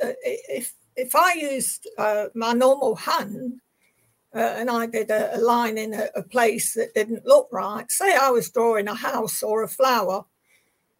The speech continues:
I'd want to scrub it out 'cause that's not right.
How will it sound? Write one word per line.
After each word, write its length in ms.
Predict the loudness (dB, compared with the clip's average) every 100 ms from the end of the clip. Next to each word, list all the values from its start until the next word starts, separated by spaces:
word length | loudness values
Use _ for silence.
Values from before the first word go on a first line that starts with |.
| _ _ _ _ _ _ _ _ _ _ _
I'd 180 | -2 -2 -2
want 280 | 0 0 -2
to 140 | -8
scrub 540 | -6 -6 -8 2 4 6
it 120 | 4
out 400 | 2 2 0 -6
'cause 220 | -12 -8
that's 300 | -6 -6 -6
not 220 | -4 -4 -2
right. 420 | -2 -2 -4